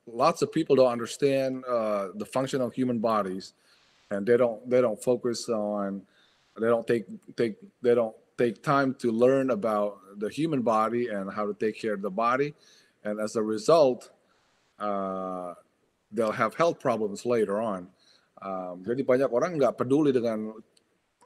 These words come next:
uh, masalah kesehatan, at-, uh, jadi, uh, later on in their life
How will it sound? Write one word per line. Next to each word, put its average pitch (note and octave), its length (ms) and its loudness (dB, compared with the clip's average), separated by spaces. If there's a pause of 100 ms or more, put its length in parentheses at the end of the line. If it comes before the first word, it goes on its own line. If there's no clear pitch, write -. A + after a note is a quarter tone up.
uh, G2 560 -4 (220)
masalah G#2 340 -2
kesehatan, B2 960 -2
at-, G#2+ 260 -10
uh, A2+ 160 -12
jadi, A2+ 320 -2 (560)
uh, F#2+ 480 -6 (640)
later B2 380 6
on B2+ 260 2
in A2 160 -4
their G#2+ 160 -2
life B2 560 -2